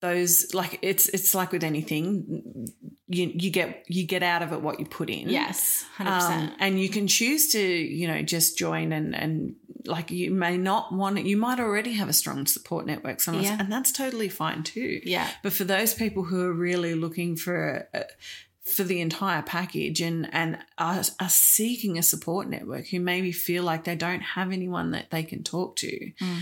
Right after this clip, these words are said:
Speaker 1: filming life can be that for people. I know it is for me. And
Speaker 2: Mm.
Speaker 1: so I just,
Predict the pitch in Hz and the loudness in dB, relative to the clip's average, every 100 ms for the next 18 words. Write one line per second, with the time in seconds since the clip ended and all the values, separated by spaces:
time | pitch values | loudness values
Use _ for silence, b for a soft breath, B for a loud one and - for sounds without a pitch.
0 | 170 B B - - - _ _ _ - | -6 B B -16 -14 -14 _ _ _ -12
1 | - 233 233 226 160 160 170 - - 170 | -4 0 2 2 2 2 0 -2 -2 -2
2 | 160 151 160 160 - - 156 156 160 156 | 0 0 0 0 -2 -6 -6 -4 -4 -2
3 | 156 175 160 165 - 151 - - 151 170 | -2 0 0 -2 -2 0 0 0 -2 -2
4 | - - 175 165 160 175 165 160 - 175 | -4 -4 0 4 4 4 2 0 0 0
5 | 180 185 - | 2 4 4